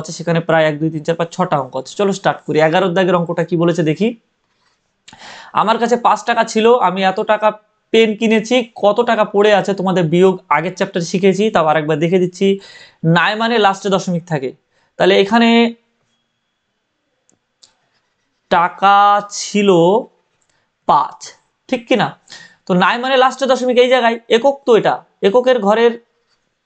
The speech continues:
পরে দশমিক হয়, দশাংশ, শতাংশ, সহস্রাংশ, এটা দশকের ঘর, মনে পড়ছে? তো এইটা আমি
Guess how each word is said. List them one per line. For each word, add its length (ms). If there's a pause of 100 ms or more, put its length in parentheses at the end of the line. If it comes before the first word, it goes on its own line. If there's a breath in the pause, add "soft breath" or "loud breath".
পরে 340
দশমিক 380
হয়, 200 (680)
দশাংশ, 560 (1160)
শতাংশ, 520 (720)
সহস্রাংশ, 680 (360)
এটা 140
দশকের 480
ঘর, 240 (120)
মনে 120
পড়ছে? 280 (520 loud breath)
তো 80 (140)
এইটা 300 (120)
আমি 140